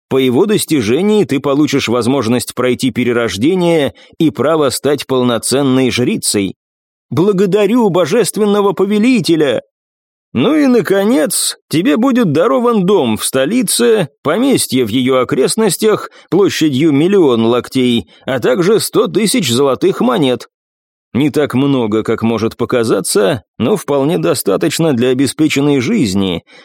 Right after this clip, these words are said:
От открывающихся перспектив слегка кружилась голова, но Ирис знала, что удержать не менее сложно, чем получить. Столь стремительный взлет многим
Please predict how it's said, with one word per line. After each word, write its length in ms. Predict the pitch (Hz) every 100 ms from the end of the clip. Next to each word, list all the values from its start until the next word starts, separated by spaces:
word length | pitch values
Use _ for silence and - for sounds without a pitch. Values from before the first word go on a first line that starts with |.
| -
От 160 | - 120
открывающихся 920 | 127 131 131 131 123 113 120 107 120
перспектив 640 | 127 110 - 123 - 170 -
слегка 400 | 123 110 131 117
кружилась 500 | 117 104 123 117 95
голова, 560 | 117 117 110 160 180 - - _
но 160 | 101 123
Ирис 340 | 170 185 156
знала, 800 | 107 98 117 165 185 190 165 120 -
что 220 | - 160
удержать 720 | 156 135 139 104 180 135 - - -
не 200 | 127 127
менее 400 | 165 175 113 98
сложно, 400 | 113 117 98 107
чем 220 | 110 104
получить. 520 | 110 110 113 117 - _ _ _
Столь 320 | - - 160
стремительный 680 | 127 - 123 135 139 131 123
взлет 380 | 90 104 127 151
многим 600 | 101 104 117 131 120 107